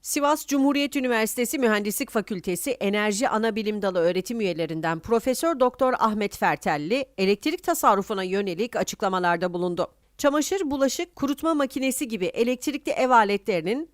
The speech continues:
yirmi iki sıfır altı saatleri arasında kullanıldığında yüzde sekiz ila yüzde on dört arasında tasarruf sağlanıyor. Profesör Doktor Fertelli,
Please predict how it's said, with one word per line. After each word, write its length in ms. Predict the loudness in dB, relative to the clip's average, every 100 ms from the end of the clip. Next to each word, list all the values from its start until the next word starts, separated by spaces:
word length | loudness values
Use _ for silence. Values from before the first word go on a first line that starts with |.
| -8
yirmi 400 | 0 0 0 -2
iki 280 | -2 -2 -2
sıfır 340 | -4 -2 2
altı 300 | 4 2 -2
saatleri 500 | 0 2 2 2 4
arasında 420 | 2 2 -2 -4
kullanıldığında 720 | -2 -2 0 -2 -2 -2 0
yüzde 360 | -2 -2 -2 -2
sekiz 360 | -2 -4 -4 -2
ila 220 | 0 0
yüzde 340 | -2 0 2
on 260 | 4 2 4
dört 200 | 2 2
arasında 420 | -2 -2 -4 -4
tasarruf 440 | -4 -2 0 -2
sağlanıyor. 600 | -2 0 2 0 0 -2 -4 _ _ 0
Profesör 520 | 2 2 0 0 2
Doktor 320 | 2 2 0
Fertelli, 720 | 0 0 0 -2 -4 -4 -8